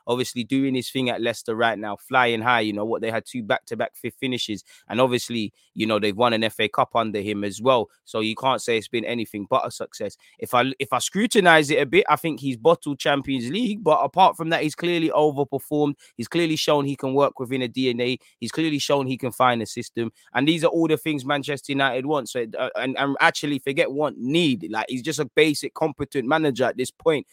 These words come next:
is what United need. So it wouldn't surprise me if Brendan Rodgers is there. Now, again, with respect to Man United, I don't know about anyone, but I'm sure everyone that remembers football at its purity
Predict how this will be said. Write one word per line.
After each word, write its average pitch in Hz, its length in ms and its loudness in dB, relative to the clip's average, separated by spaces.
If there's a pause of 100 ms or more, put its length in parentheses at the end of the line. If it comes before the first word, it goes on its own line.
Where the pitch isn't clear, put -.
(120)
is 117 140 -6
what 123 180 2
United 127 440 0
need. 139 180 -4
So 127 140 -4
it 117 80 -2
wouldn't 151 240 0
surprise 143 480 -2
me 127 200 -6 (200)
if 113 180 -8
Brendan 131 360 2
Rodgers 120 340 -4
is 117 140 -8
there. 147 260 0 (240)
Now, 147 320 4
again, 151 560 2
with 147 220 -2
respect 156 420 -6
to 147 80 -8
Man 143 200 -2
United, 139 440 -2
I 143 80 -2
don't 143 200 -2
know 147 100 2
about 131 280 2
anyone, 135 380 2
but 113 80 0
I'm 123 100 -2
sure 143 220 -4
everyone 151 300 -4
that 127 100 -2
remembers 135 420 -2
football - 360 -8
at 87 80 -2
its 107 80 -10
purity 120 580 -8